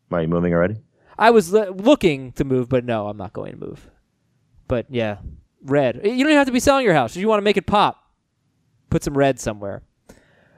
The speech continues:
Speaker 2: Okay, more thoughts on this draft. <laughs> Any? <laughs>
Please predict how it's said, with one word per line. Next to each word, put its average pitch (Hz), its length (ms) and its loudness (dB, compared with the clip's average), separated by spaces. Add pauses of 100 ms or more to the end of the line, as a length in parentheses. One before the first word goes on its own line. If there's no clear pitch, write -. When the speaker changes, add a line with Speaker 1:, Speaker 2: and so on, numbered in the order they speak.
(340)
Speaker 2:
Okay, 165 480 2
more 208 360 4
thoughts 208 680 0
on 185 260 -2
this 185 240 0
draft. 156 680 0
<laughs> - 20 -20
Any? 165 360 -4 (460)
<laughs> - 720 -2